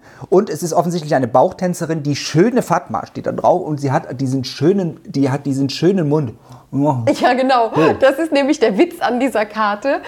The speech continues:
Speaker 2: Und wir müssen das einmal nachstellen. Mein, also wirklich, jeder, dem ich diese Karte gezeigt habe, der hat einen, einen Lacher von sich gegeben. Die Belle Fatma sieht eigentlich aus wie ein Mann. Ein, ein Mann, der sich als Frau verkleidet und so guckt.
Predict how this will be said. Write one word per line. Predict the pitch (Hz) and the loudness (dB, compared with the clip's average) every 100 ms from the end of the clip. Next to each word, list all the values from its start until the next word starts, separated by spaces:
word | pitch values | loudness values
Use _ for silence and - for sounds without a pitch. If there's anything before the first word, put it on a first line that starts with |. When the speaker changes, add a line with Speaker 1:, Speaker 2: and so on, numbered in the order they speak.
| - - | -14 -6
Speaker 2:
Und | 220 | 0
wir | 226 | 2
müssen | 247 311 262 | 2 0 -2
das | 247 | 0
einmal | - 247 247 | 0 0 0
nachstellen. | 214 185 - - 185 180 214 311 - - | 0 -2 -4 -2 0 2 0 -2 -8 -4
Mein, | 208 196 - - | -2 -2 -4 -2
also | 220 226 | 0 2
wirklich, | 202 254 220 - | 0 -2 -6 -4
jeder, | 202 220 302 285 | -2 0 2 2
dem | 269 | 0
ich | 247 | 0
diese | 240 220 | -2 -2
Karte | 226 226 226 | -2 -4 -2
gezeigt | 214 - 214 214 214 | -4 -4 -4 -4 -6
habe, | - | -6
der | 202 - | -4 -4
hat | 220 - | -10 -8
einen, | 208 214 208 - - | -2 0 0 -4 -6
einen | 202 214 233 226 196 208 | -4 0 0 0 2 2
Lacher | 233 294 - 247 | 2 2 0 -4
von | 208 202 202 | -2 -2 -2
sich | 180 - | -2 -6
gegeben. | 185 - 196 226 | -8 -2 -2 0
Die | 254 285 | 2 4
Belle | 220 220 | 2 0
Fatma | 247 247 - 262 - - - - | 0 -2 -2 -2 -2 -6 -8 -6
sieht | 220 233 - | -4 -4 0
eigentlich | 214 294 302 - | 0 0 -4 -4
aus | 220 247 294 - - - - | -2 -2 -2 -8 -20 -12 -2
wie | 240 | 0
ein | 277 302 | 2 2
Mann. | 320 262 151 147 - _ - | 2 2 -2 -8 -20 _ -14
Ein, | - 214 208 - | -2 0 0 0
ein | 202 | 0
Mann, | 196 277 427 - - - | 2 2 2 0 -6 0
der | 233 | 0
sich | 240 - | 0 -2
als | 196 - | -4 -6
Frau | - 196 190 247 | -8 0 2 2
verkleidet | 320 302 285 294 | 0 0 0 0
und | 254 214 | -2 0
so | 254 | -2
guckt. | 254 202 135 | 2 0 0